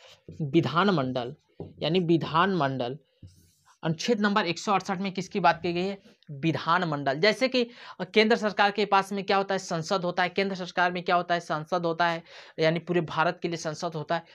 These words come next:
और ऐसे ही प्रत्येक राज्य के लिए में क्या होता है? विधानमंडल होता है। विधानमंडल में क्या होंगे? दो अंग होंगे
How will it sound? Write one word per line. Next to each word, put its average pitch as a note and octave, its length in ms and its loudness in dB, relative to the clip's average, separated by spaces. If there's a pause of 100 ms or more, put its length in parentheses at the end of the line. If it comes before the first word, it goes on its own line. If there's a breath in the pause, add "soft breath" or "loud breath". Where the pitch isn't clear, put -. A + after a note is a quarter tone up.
(140 loud breath)
और F3 80 6
ऐसे F3 160 0
ही B3 80 -2
प्रत्येक A3+ 320 0
राज्य F#3 280 2
के F#3+ 140 -2
लिए F#3 260 -2
में F#3+ 240 0
क्या F#3+ 100 4
होता F#3+ 180 2
है? F#3 100 0
विधानमंडल D#3 1000 -2
होता C3 220 -4
है। C#3 80 -6 (220 soft breath)
विधानमंडल F#3+ 600 0
में F#3+ 180 -4
क्या F#3+ 120 2
होंगे? F#3 200 -2
दो E3 180 0
अंग E3 200 0
होंगे D#3 320 -8